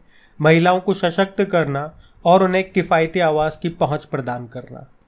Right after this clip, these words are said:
योजना का नाम है गृह लक्ष्मी योजना। शुरू किसने किया? तेलंगाना ने। अच्छा, लक्ष्मी से एक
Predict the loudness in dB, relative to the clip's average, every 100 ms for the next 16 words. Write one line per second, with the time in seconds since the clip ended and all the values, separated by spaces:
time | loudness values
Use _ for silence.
0 | _ -4 -2 0 0 2 2 0 0 -2
1 | 0 -2 0 0 -2 -4 -6 -4 -4 -4
2 | -4 -6 -8 _ _ _ 2 2 2 -2
3 | -2 -4 -2 -4 -4 -6 -4 -2 -4 -8
4 | -12 -12 -16 -20 _ _ _ -6 -2 0
5 | 2 0 -2 0 2 2 2 0 0 -2
6 | 0 -2